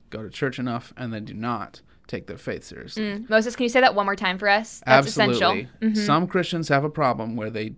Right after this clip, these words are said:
Speaker 1: take politics very seriously, and they do not take their faith as seriously as they should.
Speaker 2: That's very true.
Speaker 1: Now, and I would say, even, I dare I say it, it's probably more common on the right.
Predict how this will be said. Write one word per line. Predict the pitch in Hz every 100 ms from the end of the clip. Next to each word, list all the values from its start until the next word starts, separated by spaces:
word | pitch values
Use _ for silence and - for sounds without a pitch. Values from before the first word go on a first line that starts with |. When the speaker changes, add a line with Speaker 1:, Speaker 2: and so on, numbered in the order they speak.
| -
Speaker 1:
take | 131 113 -
politics | 135 139 147 165 160
very | - 123 127 147 127
seriously, | - 104 90 - 55 - - _ _ -
and | 120 120
they | 110
do | 113
not | 110 113 127 113 -
take | - 117
their | 113 107
faith | - - -
as | 113
seriously | 110 95 - 80
as | 67 -
they | -
should. | - - - _ _
Speaker 2:
That's | - 196
very | 202 165
true. | 185 110 - -
Speaker 1:
Now, | 143 143 135 131 - -
and | 139 131
I | 135
would | 127 127
say, | 123 156 156 135
even, | - 123 123 123 -
I | 127 127 - 147
dare | - 131
I | 127
say | 120 151
it, | 139 -
it's | 131
probably | - 139 131
more | 131 127
common | 123 - 175 160 131 123 135 - _ -
on | 131
the | 123
right. | 117 170 208 104 -